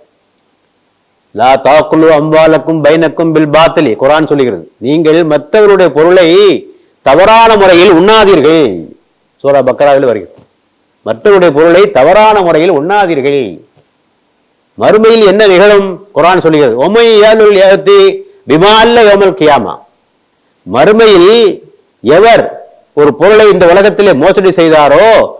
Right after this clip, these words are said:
அந்த பொருளை சுமந்த வண்ணமாக வருவார். எந்த பொருளை மோசடி செஞ்சீங்களோ, அதை சுமந்த வண்ணமாக வருவார். பெருமானாருக்கு விளக்கம் சொல்கிறார்கள், ஒருவர் ஒரு ஆட்டை மோசடி செய்தால், கத்துகின்ற ஒரு ஆட்டை சுமந்தவராக வருவார்,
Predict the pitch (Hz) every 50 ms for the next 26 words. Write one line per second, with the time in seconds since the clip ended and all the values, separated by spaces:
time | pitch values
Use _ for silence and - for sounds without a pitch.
0 | - _ _ - 131 165 185 175 185 151 - 160 170 202 226 220 208 208 226 202
1 | - 180 180 233 254 254 247 247 233 226 220 220 202 196 190 180 185 185 165 156
2 | 147 147 143 147 143 139 123 101 87 87 - - - 110 123 147 170 190 185 156
3 | 175 185 190 180 165 165 165 160 165 151 165 170 165 160 156 165 196 226 240 233
4 | - - - - _ _ - 117 127 156 185 180 - - 151 185 202 208 196 196
5 | 180 165 165 156 151 151 147 143 143 135 127 127 123 123 113 98 - 127 139 156
6 | 170 170 165 165 156 147 139 131 135 143 151 - 165 147 - 143 139 139 135 127
7 | 120 110 104 113 147 180 180 143 - _ _ _ _ _ _ _ _ _ _ -
8 | 127 156 175 175 175 170 165 156 143 135 127 127 147 180 208 196 - - 214 214
9 | 208 175 160 175 180 180 185 170 165 147 160 147 143 135 123 123 131 156 185 202
10 | 190 - - - - _ _ _ _ _ _ _ - 151 156 - - - 262 254
11 | 220 233 226 220 202 240 233 226 208 151 160 185 185 185 - 214 196 - - 180
12 | 175 185 196 185 185 180 160 160 156 151 175 151 131 135 127 127 131 127 120 107
13 | - - -